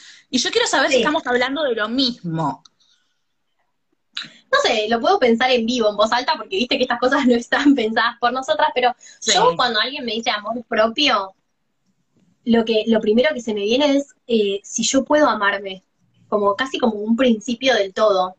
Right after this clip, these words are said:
Speaker 2: ¿sí? Y de-, y a, a diferencia con el autoestima, es la estima que yo tengo con respecto a mí. Ahora, para estimar algo,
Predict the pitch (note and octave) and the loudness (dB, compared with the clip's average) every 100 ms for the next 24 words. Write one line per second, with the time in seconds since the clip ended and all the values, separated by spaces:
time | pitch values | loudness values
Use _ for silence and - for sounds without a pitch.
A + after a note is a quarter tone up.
0 | _ - G#3 C4 - C4 C#4 C#4 _ C4+ | _ -10 -8 -8 -10 0 0 0 _ -6
1 | C4 B3 A#3 A#3 A#3 A#3 B3+ C#4+ D#4+ D#4+ | -4 -2 0 0 2 0 0 -2 2 2
2 | C4 C4+ C#4 C#4+ - F4+ D4+ C4 E4 - | 2 0 -4 -8 -4 -4 0 0 0 -8
3 | _ _ _ - - D4 F4+ - _ _ | _ _ _ -20 -4 -2 -2 -10 _ _
4 | - A#3+ A#3+ A3+ - - G4 D#4+ G3 G3 | 0 2 2 -4 -10 -2 2 4 2 -2
5 | F#3+ G3+ G3 F#3+ F3+ F3+ A3 D#4 _ _ | -6 -6 -4 -6 -4 -2 -2 -4 _ _
6 | _ _ _ _ - G3+ F#3 - - B3 | _ _ _ _ -2 0 0 -4 -4 -4
7 | - F#3 B3 D4 - _ _ _ - - | -2 0 2 2 0 _ _ _ -18 -2
8 | G#3+ F3+ G3+ G3+ - - A3+ D4+ F4+ E4+ | 0 2 0 -4 -6 2 4 4 2 -2
9 | C#4 A#3+ A3+ A3+ E4 | -4 -6 -4 -4 -4